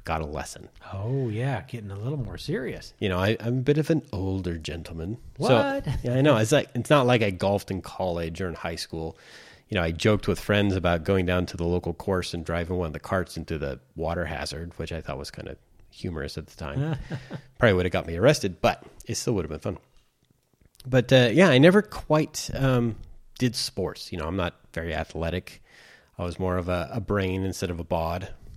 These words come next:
Speaker 1: so to speak. So I never did, you know, baseball, football, stuff like that. And the one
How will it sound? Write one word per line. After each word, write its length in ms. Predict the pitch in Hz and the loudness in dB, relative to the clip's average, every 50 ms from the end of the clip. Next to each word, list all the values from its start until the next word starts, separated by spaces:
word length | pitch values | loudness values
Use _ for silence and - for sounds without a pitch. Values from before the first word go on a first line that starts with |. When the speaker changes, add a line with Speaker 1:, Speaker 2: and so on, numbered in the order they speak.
| - - - | -20 -20 -18
Speaker 1:
so 140 | - - 90 | -12 -12 -10
to 60 | 85 | -10
speak. 340 | 87 - - 107 - - _ _ _ - - - - - _ - | -10 -8 -8 -8 -8 -10 _ _ _ -20 -20 -20 -20 -20 _ -12
So 460 | - - 139 123 120 117 110 - - _ _ _ _ _ _ _ _ _ _ _ _ _ - | 2 6 8 8 10 8 8 6 0 _ _ _ _ _ _ _ _ _ _ _ _ _ -6
I 80 | - 131 | -2 2
never 200 | 127 127 131 120 | 6 6 6 6
did, 400 | 117 117 117 113 107 107 - - | 6 6 4 4 2 -2 -8 -6
you 100 | 110 110 | -4 -4
know, 360 | 98 95 95 92 92 92 92 - - - - - - _ _ _ _ _ _ _ _ _ | -2 -2 -2 -2 -2 -4 -6 -10 -14 -20 -20 -20 -20 _ _ _ _ _ _ _ _ _
baseball, 640 | - 98 85 - - - 82 82 80 78 78 87 - _ _ _ _ _ _ _ _ _ _ | -2 0 0 0 0 0 2 2 0 -2 -4 -8 -12 _ _ _ _ _ _ _ _ _ _
football, 320 | - 85 71 90 76 67 | -8 -6 -2 -2 -4 -4
stuff 220 | - - - 76 - | -4 -6 -10 -8 -8
like 140 | 71 71 | -10 -8
that. 240 | - 71 65 58 - - _ _ - - - - | -6 -8 -8 -8 -10 -18 _ _ -20 -20 -10 -6
And 340 | 92 92 87 85 82 82 | -4 -4 -4 -4 -6 -6
the 100 | - 92 | -6 -4
one 460 | 92 98 107 104 101 101 101 104 101 | 0 2 2 2 2 2 0 -2 -4